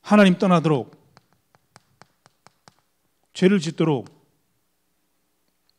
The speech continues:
재앙 가운데 빠지도록, 여러분 하나님 열두 가지 문제에 빠지도록,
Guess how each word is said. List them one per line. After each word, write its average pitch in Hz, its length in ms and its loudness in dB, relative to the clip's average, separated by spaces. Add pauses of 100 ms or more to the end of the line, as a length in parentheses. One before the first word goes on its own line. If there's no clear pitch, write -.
(280)
재앙 190 300 4
가운데 196 260 2
빠지도록, 151 800 -8 (2500)
여러분 196 180 -2
하나님 190 240 2
열두 214 300 4
가지 202 220 4
문제에 170 240 0
빠지도록, 170 840 -6